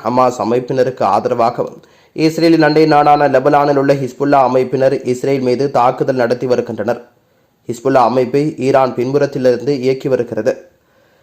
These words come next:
இந்த வார தொடக்கத்தில் ஹமாஸ் அமைப்பின் தலைவர் இஸ்மாயில் கனியே ஈரான் நாட்டில் வைத்து படுகொலை செய்யப்பட்டார்.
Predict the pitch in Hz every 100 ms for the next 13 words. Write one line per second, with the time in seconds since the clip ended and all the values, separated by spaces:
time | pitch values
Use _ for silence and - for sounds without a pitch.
0 | _ - 160 170 170 170 165 160 160 160
1 | 160 147 160 151 151 151 147 147 147 143
2 | 147 143 139 139 139 135 127 - 139 135
3 | 139 127 120 123 135 135 127 131 131 123
4 | 120 135 120 120 147 143 127 139 139 131
5 | 123 123 127 117 110 107 -